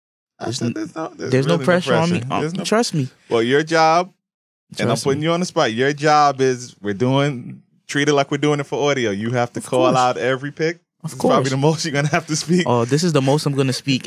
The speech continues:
Speaker 2: ever
Speaker 1: <laughs> Ever.
Speaker 2: on this podcast.
Speaker 1: Ever. So that's your job to keep everybody informed on each pick. I'll help you out.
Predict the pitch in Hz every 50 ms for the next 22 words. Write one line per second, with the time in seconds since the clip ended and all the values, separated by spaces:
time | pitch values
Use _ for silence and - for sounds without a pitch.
0 | - - - 147 156 147 131 123 123 127 123 131 139 131 - 120 117 117 120 120
1 | 110 110 - - 110 107 110 - - - - 104 123 123 98 101 95 87 95 -
2 | _ - - 110 104 107 104 101 104 110 113 113 95 104 110 - 123 117 107 120
3 | 123 120 113 110 113 - 123 110 98 117 117 113 117 107 113 113 110 107 117 113
4 | 110 - - 117 113 110 110 110 117 120 117 104 - - - 123 117 117 113 _
5 | _ _ _ _ _ _ _ _ _ _ _ _ - - 170 160 147 135 123 123
6 | 127 123 - -